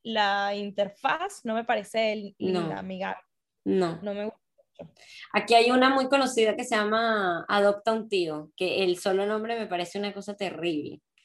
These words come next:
Speaker 2: Eh,
Speaker 1: <laughs>
Speaker 2: pero bueno, tiene bastante fama. Ahí también es como que mucho girl power. Y
Speaker 1: Ok.
Speaker 2: yo en, eh, aquí en España, en un momento particular de mi vida,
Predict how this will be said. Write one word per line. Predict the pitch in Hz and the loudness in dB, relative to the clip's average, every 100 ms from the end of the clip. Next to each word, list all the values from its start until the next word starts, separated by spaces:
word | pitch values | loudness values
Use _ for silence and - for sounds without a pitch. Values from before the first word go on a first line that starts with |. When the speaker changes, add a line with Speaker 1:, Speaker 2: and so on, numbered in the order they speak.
| _ _ - _ _ _ | _ _ -20 _ _ _
Speaker 2:
Eh, | 202 208 202 202 196 190 196 196 | -2 2 2 4 4 2 2 0
Speaker 1:
<laughs> | - | 0
Speaker 2:
pero | 208 208 | 2 4
bueno, | 220 208 190 190 | 4 2 -2 -2
tiene | 196 196 | -4 -2
bastante | 220 220 190 214 | -2 -4 -8 -6
fama. | 214 175 160 - - | -2 -2 -2 -6 -2
Ahí | 185 180 | 0 0
también | 214 233 226 | 0 0 -2
es | 226 | -2
como | 226 202 | -2 -2
que | |
mucho | 185 185 185 202 196 180 | -2 -2 -2 -2 -2 -2
girl | 190 180 180 | -2 -2 0
power. | 156 - 82 85 _ _ _ - _ _ - | -2 -2 -6 -10 _ _ _ -20 _ _ 0
Y | 285 277 269 220 | 4 4 2 -4
Speaker 1:
Ok. | 226 | -2
Speaker 2:
yo | 254 254 - | -2 -2 -4
en, | 226 240 233 226 - - | -4 -4 -6 -10 -14 -8
eh, | 214 | -6
aquí | 196 - - 294 254 | -6 -6 0 2 2
en | 233 | -2
España, | 214 - _ 285 240 202 202 226 226 | -4 -8 _ -4 -2 0 -2 -2 -4
en | 190 | -2
un | 180 190 | 0 0
momento | 202 214 214 214 196 185 | 0 -2 0 0 0 -2
particular | 196 180 180 185 190 | -4 -2 -2 0 0
de | 190 | 0
mi | 190 185 185 | 0 2 2
vida, | 202 165 170 202 | 2 0 -2 -8